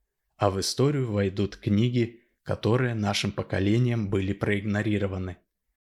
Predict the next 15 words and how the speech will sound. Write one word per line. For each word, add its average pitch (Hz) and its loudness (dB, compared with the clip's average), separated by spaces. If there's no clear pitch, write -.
То 98 2
есть - -2
литература — 107 0
это 95 -4
всегда 110 0
взгляд 101 -2
в - -20
прошлое. 98 -2
Другое 107 0
дело – 110 -2
мемы. 95 0
Если 104 2
великие 104 0
литературные 101 -2
произведения — 104 0